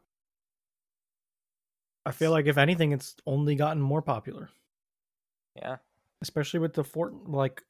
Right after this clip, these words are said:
Speaker 1: Minecraft and Fortnite brought games to a lot of people, I think.
Speaker 2: When, when you were younger, ever think, like, "Oh, I'm gonna really be,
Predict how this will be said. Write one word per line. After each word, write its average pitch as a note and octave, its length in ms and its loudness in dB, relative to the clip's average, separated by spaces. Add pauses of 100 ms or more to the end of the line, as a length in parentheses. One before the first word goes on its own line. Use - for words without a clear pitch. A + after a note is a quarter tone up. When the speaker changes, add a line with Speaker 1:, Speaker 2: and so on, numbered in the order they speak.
Speaker 1:
Minecraft F3 640 0
and E3 120 0
Fortnite E3 600 -8
brought D3 320 -4
games C#3+ 480 -2
to B2 220 -8
a - 20 -6
lot A2 220 -4
of A2+ 80 -8
people, - 360 -20
I - 40 -16
think. - 320 -12 (1700)
Speaker 2:
When, E3 300 -8 (220)
when D3+ 120 -6
you G#3 80 -6
were A3 80 -2
younger, B2+ 440 0
ever D#3 140 -2
think, C3 340 -4
like, G#2+ 300 2
"Oh, A#2 400 4 (260)
I'm B2+ 100 -8
gonna B2+ 140 0
really A#2 240 0
be, A2 220 -8